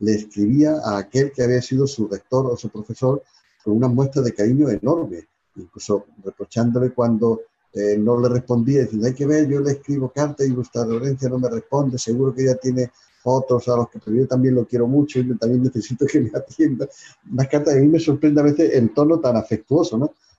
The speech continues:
Bueno, pues, eh, Diego de Pantoja ya ahí tuvo relación con este Luis de Guzmán. Después continuó la teología en Alcalá de Henares, donde también estaba Luis de Guzmán como rector, que después fue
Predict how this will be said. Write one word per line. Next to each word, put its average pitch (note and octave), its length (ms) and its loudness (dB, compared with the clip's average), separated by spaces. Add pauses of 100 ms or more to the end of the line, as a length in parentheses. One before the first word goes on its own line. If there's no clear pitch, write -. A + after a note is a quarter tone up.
Bueno, C3 240 4
pues, G2+ 180 0 (300)
eh, G2+ 640 -2
Diego A#2 200 2
de B2 80 0
Pantoja C#3+ 520 0 (320)
ya A#2+ 360 0
ahí B2 240 2
tuvo B2 260 2
relación A#2+ 360 2
con G2 340 -6
este G#2 400 -2
Luis G#2+ 260 -2
de A2+ 100 -2
Guzmán. C#3+ 400 2 (540)
Después D3 360 0
continuó B2+ 840 2 (720)
la G#2 200 0
teología A2 640 0
en G#2 140 -2
Alcalá G2+ 400 -2
de A#2+ 180 2
Henares, C3+ 420 0 (680)
donde G#2 320 -2
también G#2 320 0
estaba B2 360 0
Luis A2 200 0
de A#2+ 80 0
Guzmán A#2 380 0
como F#2+ 400 -6
rector, B2+ 560 -2
que E2+ 80 -12
después G2+ 320 -8
fue A2 320 -2